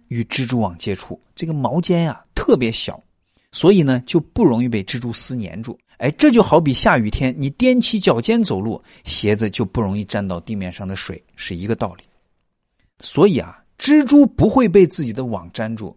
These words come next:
是有一套打法的。哎，真是厉害！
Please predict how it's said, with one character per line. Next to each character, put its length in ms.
是 260
有 160
一 160
套 300
打 220
法 260
的。 80
哎， 220
真 160
是 120
厉 220
害！ 300